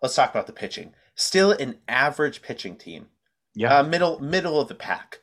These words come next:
Speaker 1: Right? You know who our best pitcher is still.
Speaker 2: Nick Pivetta.
Speaker 1: Not even close.
Speaker 2: He's my guy. It's a,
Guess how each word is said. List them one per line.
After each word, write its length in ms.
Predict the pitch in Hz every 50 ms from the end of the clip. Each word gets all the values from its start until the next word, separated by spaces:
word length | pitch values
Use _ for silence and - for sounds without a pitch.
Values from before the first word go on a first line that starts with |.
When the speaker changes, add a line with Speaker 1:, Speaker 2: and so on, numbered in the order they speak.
| _ _ _ _ _ _ _ _ _ _ _ _ _ _ _ _ _ -
Speaker 1:
Right? 200 | 123 117 - - _ _ _ _ _ _ _ _ _ _ _
You 120 | - 147 160
know 140 | 170 165 139
who 80 | 131 127
our 100 | 113 98
best 240 | 98 101 - -
pitcher 260 | - 104 95 - 90 80
is 100 | 76 -
still. 280 | - - 65 - - _ _ _ _ _ _ _ _ _ _ _ _ _ _ _ _ _ _ _ _ _ _ _ _ _ _ _ _ _ _ _ _ _ _ _ _ _ _ _ _ _ _ _ _ _ 117
Speaker 2:
Nick 380 | 113 101 95 95 95 92 -
Pivetta. 440 | - 95 92 92 95 95 92 92 - - _ _ _ _ _ _ _ _ _ _ _ _ _ _ _ _ _ _ _ _ _ _ _ _ _ _ _ _ _ _ _ 92 92 98
Speaker 1:
Not 180 | 101 107 110
even 160 | 110 95 80
close. 420 | 73 - - 107 107 87 - - _ _ _ _ _ _ _ _ _ _
Speaker 2:
He's 200 | - 131 123 113
my 200 | 117 113 107 104
guy. 380 | - 98 101 101 98 98 95 - - _ _ -
It's 180 | 120 113 110
a, 180 | 120 113 110